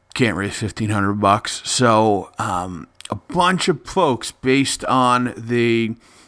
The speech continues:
the work that we did talking about on the podcast and then some of our Facebook postings,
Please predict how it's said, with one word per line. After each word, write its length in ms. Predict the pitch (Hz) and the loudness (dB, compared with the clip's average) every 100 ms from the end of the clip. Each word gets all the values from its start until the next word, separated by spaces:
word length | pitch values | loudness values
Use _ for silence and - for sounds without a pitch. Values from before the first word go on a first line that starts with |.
| - - _ _ | -20 -20 _ _
the 140 | 131 | 0
work 260 | 127 131 127 | 4 2 2
that 120 | 135 | -2
we 140 | 120 127 | 0 0
did 460 | 123 120 117 113 _ | 2 2 0 -6 _
talking 360 | - 127 120 123 | 0 0 2 0
about 220 | 113 113 | 2 2
on 80 | 113 | 2
the 60 | 110 | -2
podcast 680 | 156 160 151 160 151 - - | 0 0 0 2 2 0 -6
and 240 | 117 113 | -4 0
then 200 | 113 110 | 0 -2
some 240 | - 127 | -2 -2
of 80 | 117 | 0
our 100 | 104 | -2
Facebook 440 | - 139 139 120 - | -2 -2 -2 -6 -6
postings, 720 | - 104 98 101 98 104 | -2 -2 -2 -4 -2 -4